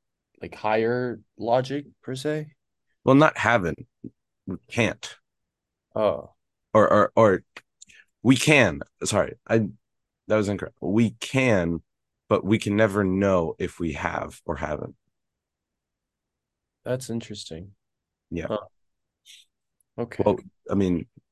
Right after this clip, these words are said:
Speaker 2: would you agree?
Speaker 1: Mm, I feel like, I don't really know if I can answer this question 'cause I'm not,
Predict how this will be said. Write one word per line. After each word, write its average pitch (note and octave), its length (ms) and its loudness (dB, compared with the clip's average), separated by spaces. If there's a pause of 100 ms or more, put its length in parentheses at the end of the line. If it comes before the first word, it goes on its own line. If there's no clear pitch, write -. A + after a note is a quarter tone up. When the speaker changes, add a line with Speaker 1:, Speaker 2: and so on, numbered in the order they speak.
(500)
Speaker 2:
would G#2+ 200 2
you A2+ 120 6
agree? F#2+ 480 -2 (1600)
Speaker 1:
Mm, C3+ 760 -4 (400)
I - 160 -14
feel B3 240 -2
like, B3+ 200 4 (240)
I - 220 -10
don't E3+ 160 -2
really F#3+ 280 0 (540)
know B2+ 200 4
if B2 160 0
I B2+ 80 2
can B2+ 100 -2
answer A2 280 -4
this G#2+ 140 -4
question G#2+ 360 -6
'cause G#2 180 -2
I'm G2 120 -4
not, G#2+ 240 -4